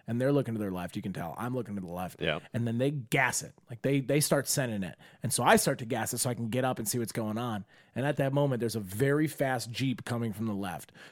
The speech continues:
Speaker 1: So I go to slam on my brakes 'cause I'm like, "Boy, that Fiat's gonna get hit," like,
Speaker 2: Yeah.
Speaker 1: in front of me, thinking they're already
Speaker 2: Yeah.
Speaker 1: gone.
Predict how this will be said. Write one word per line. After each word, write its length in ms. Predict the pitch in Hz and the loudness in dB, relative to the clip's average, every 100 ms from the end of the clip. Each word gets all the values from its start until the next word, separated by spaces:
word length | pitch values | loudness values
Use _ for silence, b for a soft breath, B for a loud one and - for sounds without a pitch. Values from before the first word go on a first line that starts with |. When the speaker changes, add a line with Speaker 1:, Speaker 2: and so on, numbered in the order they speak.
| - | -2
Speaker 1:
So 120 | 117 | 2
I 120 | 147 | 4
go 100 | 160 | 4
to 80 | 139 | 2
slam 300 | - 143 135 | 2 2 0
on 80 | 123 | 0
my 160 | 123 | 0
brakes 340 | 127 117 107 - | 0 0 -4 -4
'cause 60 | |
I'm 60 | 113 | -4
like, 160 | 110 - | -4 2
"Boy, 180 | 143 127 | 2 4
that 140 | 110 | 0
Fiat's 320 | 127 117 95 | -2 -2 -4
gonna 160 | - 101 | -4 -4
get 160 | 85 | -4
hit," 300 | 80 113 90 | -4 -4 -4
like, 20 | - | 0
Speaker 2:
Yeah. 160 | 85 | 0
Speaker 1:
in 60 | 76 | 0
front 180 | 131 117 | -2 -2
of 40 | |
me, 60 | 113 | -2
thinking 300 | 139 139 131 | 0 0 0
they're 80 | 120 | 0
already 160 | - | 2
Speaker 2:
Yeah. 60 | 76 | 2
Speaker 1:
gone. 300 | 113 110 98 | 0 -4 -6